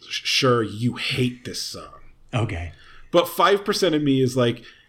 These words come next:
Speaker 1: "Maybe it's one of those outliers that I'm gonna be surprised that Kirk's like, 'No, I love
Speaker 2: <laughs>
Speaker 1: that
Speaker 2: Oh,
Speaker 1: song.'"
Speaker 2: this
Speaker 1: I'm like,
Speaker 2: is exciting.
Speaker 1: "Really?" 'Cause on paper, you hate this.
Speaker 2: Okay.
Speaker 1: I'm almost embarrassed to like it 'cause it's sorta corny, but I, at the time, I was so in love with this song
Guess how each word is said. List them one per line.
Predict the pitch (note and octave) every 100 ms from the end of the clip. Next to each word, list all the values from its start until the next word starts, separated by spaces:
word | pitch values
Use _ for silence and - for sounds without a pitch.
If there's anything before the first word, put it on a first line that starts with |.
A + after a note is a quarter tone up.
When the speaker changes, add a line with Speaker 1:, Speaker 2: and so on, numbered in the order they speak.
| -
Speaker 1:
"Maybe | C#3 A#3 D#4+
it's | D#4 B3+
one | A#3
of | A3
those | G#3 E3 C#3
outliers | D3+ F#3+ F3+ C#3 B2+ B2 A#2+ A2
that | C3+
I'm | B2+ C3
gonna | C3+
be | C3 B2
surprised | C3 B2+ B2+ C#3+ C3+
that | B2
Kirk's | - B2+ -
like, | B2+ A2+
'No, | F3 A3+
I | C#4+
love | D4 A#3
Speaker 2:
<laughs> | A3+
Speaker 1:
that | D3+ C3
Speaker 2:
Oh, |
Speaker 1:
song.'" | - - C#3
Speaker 2:
this | D3
Speaker 1:
I'm | D#3+
like, | D#3+
Speaker 2:
is |
exciting. | G3 F#4 B4+
Speaker 1:
"Really?" | A#4+ B4 G#4+ - - - -
'Cause | C#4 B3+
on | A#3+ A3+
paper, | - B3+ A#3+ G#3
you | F3 C#3+ E3+ C#3
hate | D3+ C3
this. | D3
Speaker 2:
Okay. | C#3 B2+ - - _ _ _ _ _ _ - - - - - -
Speaker 1:
I'm | G#3 E4
almost | D#4 A#3 G3+ -
embarrassed | E3+ D3+ C#3 C#3 C3+
to | D3
like | B2+ A#2+ B2
it | B2 -
'cause | C3+
it's | D3+ D#3+
sorta | - C3+ C3
corny, | B2+ C3 A#2+ A2+
but | A2 A2+ G#2+ -
I, | C#3 E3 - - _ -
at | D#3 D3+
the | B2
time, | - - C3 C3+ C#3 C#3+ D3
I | B2
was | A#2+ B2
so | - C3
in | B2
love | A#2 A#2
with | A2 A2
this | G2+ -
song | - D3 C#3+ C#3 D3